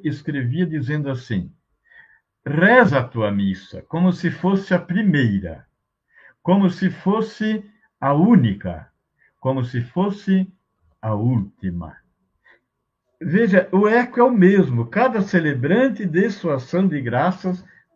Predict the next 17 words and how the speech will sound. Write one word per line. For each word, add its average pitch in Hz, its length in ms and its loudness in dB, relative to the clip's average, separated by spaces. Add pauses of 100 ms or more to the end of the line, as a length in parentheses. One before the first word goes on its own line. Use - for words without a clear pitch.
(120)
como 208 360 -2
pode. 98 520 -6 (1000)
Isso 247 440 0 (220)
é 185 100 6
de 202 140 4
um 196 160 2
brilho, 135 580 0
de 143 80 2
uma 180 140 4
sabedoria, 151 720 0
de 170 80 0
uma 190 140 2
profundidade 175 1000 0 (320)
muito 190 460 0
grande. 82 560 -8 (1000)
A 127 160 0
exaltação 185 1160 -2